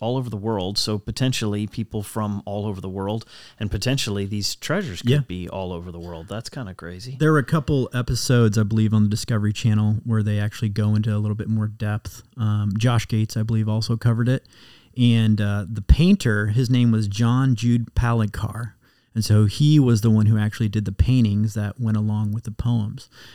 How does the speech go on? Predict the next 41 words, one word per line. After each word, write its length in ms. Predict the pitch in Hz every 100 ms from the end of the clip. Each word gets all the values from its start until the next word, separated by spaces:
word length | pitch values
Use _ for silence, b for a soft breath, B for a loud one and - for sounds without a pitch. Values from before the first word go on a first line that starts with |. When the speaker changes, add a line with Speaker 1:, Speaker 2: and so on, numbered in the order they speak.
| B -
Speaker 2:
And 120 | 110
so 420 | - 120 107 104
it 80 | -
sounds 240 | - 160 147
like, 240 | 131 -
uh, 360 | 113 104 101 101
Mister 280 | 123 117 107
Price 440 | - 120 113 -
went 380 | 113 110 110 - - B B B B
for 120 | - 123
about 180 | 127 135
a 40 |
year. 340 | 113 127 156 127
He 140 | 110
traveled 680 | - - 123 143 110 - - -
and 80 | 107
he 60 |
went 180 | 110 110
around 260 | 110 113 117
to 100 | 107
these 160 | 107
different 320 | 104 107 113 110
cities. 480 | - 117 107 107
And 300 | - 110 107 - B B B -
most 300 | 120 151 175
of 80 | 151
these 240 | 151 139
are, 340 | 139 123 110 - _ _ _ _ -
I 200 | 127 175
believe, 540 | 147 147 151 151 139 _ _ -
found 400 | - 113 123 120
in 100 | 113
parks. 600 | - 127 135 - - - _ _ _ _
And 120 | 110
so 180 | 104 117
he 160 | 110 131
was 180 | 123 104
big 320 | 104 117 113
into 280 | 110 104 113
the 120 | 107
whole, 420 | 101 113 110 107